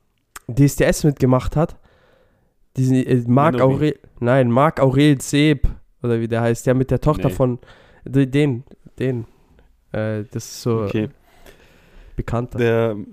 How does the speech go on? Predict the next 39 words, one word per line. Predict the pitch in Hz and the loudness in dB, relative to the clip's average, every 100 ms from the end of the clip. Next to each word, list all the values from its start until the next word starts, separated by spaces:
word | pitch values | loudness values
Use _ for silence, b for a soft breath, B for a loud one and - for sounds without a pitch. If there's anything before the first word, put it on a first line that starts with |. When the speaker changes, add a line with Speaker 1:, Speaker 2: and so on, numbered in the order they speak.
| - | -12
Speaker 2:
meinte | 127 120 135 120 | -6 -4 -4 -4
dann | 117 113 | -4 -2
so, | 113 110 - | -2 -2 -4
äh, | 110 | -12
die, | 101 123 - 113 110 | -14 -14 -6 -4 -2
als | 104 - | -4 -6
sie | 110 | -8
da | 107 113 | -6 -6
mit | 113 107 110 | -6 -10 -10
der | 110 | -10
Schule | 107 - 139 135 | -12 -10 -10 -8
damals | 120 120 123 - | -8 -8 -8 -10
da | - 117 123 | -8 -6 -6
waren, | 131 156 - _ _ _ _ | -8 -8 -16 _ _ _ _
wurden | 104 104 | -8 -4
die | 101 | -4
halt | 101 | -4
so | - 123 | -2 -4
hingesetzt, | 113 110 104 107 - - | -4 -6 -6 -6 -6 -10
dass | - | -6
die | 104 | -6
hässlichen | 95 - 101 101 | -6 -8 -8 -8
Kinder | 101 92 | -8 -8
hinten | 98 110 104 | -8 -8 -10
saßen | 92 92 - 107 - | -6 -6 -6 -10 -12
<laughs> | - | -8
und | 117 | -6
sitzen | 110 107 - 117 107 | -4 -8 -6 -6 -4
mussten | 113 - | -10 -8
und | 104 | -10
nicht | 107 | -10
von | 101 | -10
den | 92 | -10
Kameras | - 113 98 95 | -10 -10 -8 -8
aufgefangen | 92 95 - - 95 98 | -8 -10 -14 -12 -12 -12
wurden. | 92 104 _ - B B B | -16 -16 _ -14 B B B
Speaker 1:
Aua, | 185 240 269 196 | -2 4 6 6
als | 160 - | 4 4
ob. | 196 277 - | 2 2 0